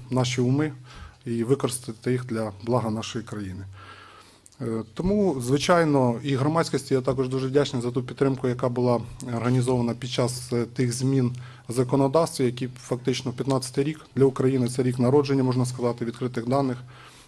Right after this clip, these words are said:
коли в нас був прийнятий закон, зміни в Закон про доступ до публічної інформації. Е, уряд прийняв постанову про набори даних. Тобто, фактично, основна частина, яка необхідна для законодавчого закріплення, вона в нас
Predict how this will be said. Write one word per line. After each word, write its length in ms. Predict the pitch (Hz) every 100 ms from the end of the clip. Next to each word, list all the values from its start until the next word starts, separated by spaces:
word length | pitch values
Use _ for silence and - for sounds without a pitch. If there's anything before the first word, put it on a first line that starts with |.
| -
коли 180 | 131 131
в 20 |
нас 140 | 131
був 140 | 120 120
прийнятий 360 | 127 127 123
закон, 380 | 113 123 156 165
зміни 280 | 139 143 139
в 100 | 123
Закон 280 | 120 135 127
про 120 | 127
доступ 320 | 120 123 113
до 100 | 117
публічної 500 | 117 113 117 - 117
інформації. 600 | 101 117 107 107 - 107 101 - - - - -
Е, 40 |
уряд 340 | 113 139 135 127
прийняв 280 | 131 123 123
постанову 460 | 123 123 156 165
про 160 | 156 143
набори 340 | 131 127 123
даних. 360 | 117 113 107 104 -
Тобто, 240 | 120 -
фактично, 540 | - 127 156 - 131 123 - - - -
основна 380 | 127 127 143 151
частина, 500 | 139 131 147 131 117
яка 340 | 120 131 127
необхідна 500 | 120 123 123 131 120
для 280 | 113 113 107 101 - - - - - -
законодавчого 760 | 123 143 151 151 143 120 - 107
закріплення, 560 | 123 127 190 139 117
вона 300 | 110 113 170
в 80 | 131
нас 320 | 123 135 -